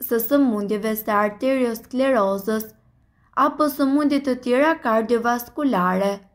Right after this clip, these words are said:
kundër qelizave të dëmshme tumorale.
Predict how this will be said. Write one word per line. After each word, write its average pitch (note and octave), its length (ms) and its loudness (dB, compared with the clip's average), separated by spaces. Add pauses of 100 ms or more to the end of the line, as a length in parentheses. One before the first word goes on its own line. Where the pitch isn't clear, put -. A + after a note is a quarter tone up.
(960)
kundër E4 380 4
qelizave C4+ 640 0
të B3 220 -2
dëmshme C#4+ 500 -2
tumorale. G3+ 840 0